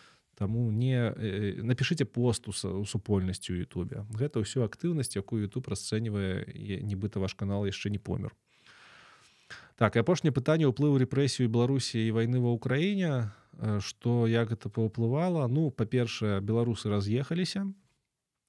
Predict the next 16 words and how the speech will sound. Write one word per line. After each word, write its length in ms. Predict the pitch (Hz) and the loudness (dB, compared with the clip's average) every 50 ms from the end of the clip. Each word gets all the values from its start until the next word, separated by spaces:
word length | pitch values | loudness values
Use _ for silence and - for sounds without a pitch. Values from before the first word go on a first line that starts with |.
| _ _ - - | _ _ -18 -10
і 160 | 113 110 110 107 | -6 -4 -2 -2
зараз 380 | 98 107 101 98 95 95 - | 2 2 2 2 0 -2 -4
складаней 720 | - - - - 117 110 107 113 107 107 104 98 98 98 98 | -8 -10 -4 -2 -2 0 2 2 2 2 2 0 -2 -2 0
геаграфічную 960 | 104 101 98 101 101 98 - 113 107 101 - - 104 101 104 98 98 95 - | 0 0 0 -2 -2 -2 -2 -2 -2 -2 -4 -4 -2 -2 0 0 0 -2 -4
статыстыку 600 | - - 98 - - 143 135 - - - - 143 | -4 -4 -4 -4 -2 -4 -6 -6 -8 -6 -6 -4
даваць, 360 | 135 139 135 135 131 127 - | -4 -2 -2 -2 -2 -2 -4
колькі 320 | - - 101 101 - 98 | -4 -4 -4 -4 -4 -6
ў 20 | 95 | -6
цябе 160 | - 104 98 | -6 -6 -4
беларусаў 540 | 95 107 98 98 101 120 143 - - 135 120 | -2 0 0 0 0 -2 -2 -2 0 0 0
глядзяць 400 | 117 117 113 113 113 107 - - | 2 0 0 0 0 -2 -2 -4
выпускі, 420 | 110 104 - 95 - - - 104 | -6 -6 -6 -10 -12 -8 -8 -10
колькі 380 | 101 - - 104 98 - - 104 | -8 -6 -6 -6 -6 -4 -6 -6
не 60 | 98 | -4
беларусаў. 560 | 95 98 98 101 113 143 143 - - 135 120 107 | -2 -2 0 0 -2 -2 -4 -4 -4 -4 -2 -2
Гэта, 320 | 107 101 104 - - 104 | -2 -4 -4 -6 -8 -8